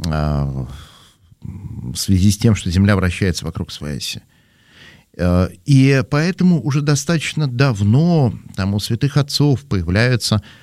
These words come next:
понимание того, что этот текст, он носит высоко символический и поэтический характер, потому что когда, э, священнописатель, когда, вернее, Святой Дух нам желает сообщить о,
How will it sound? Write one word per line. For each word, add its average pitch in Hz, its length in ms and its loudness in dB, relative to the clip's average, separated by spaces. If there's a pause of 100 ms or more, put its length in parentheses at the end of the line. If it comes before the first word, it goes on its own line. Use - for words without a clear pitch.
(140)
понимание 151 680 4
того, 117 340 -2
что 98 180 -6
этот - 240 -10
текст, - 480 -6 (640)
он 104 320 4 (240)
носит 135 360 2
высоко 120 380 -2
символический 127 840 0
и - 20 2
поэтический 120 720 -4
характер, 139 500 -2
потому 110 460 0
что - 180 -8
когда, 107 640 0 (480)
э, 90 240 -4
священнописатель, 131 960 0
когда, 117 220 2
вернее, 120 300 4
Святой 127 320 0
Дух 135 280 0
нам 113 240 0 (360)
желает 127 440 2
сообщить 113 960 -2 (140)
о, 123 400 4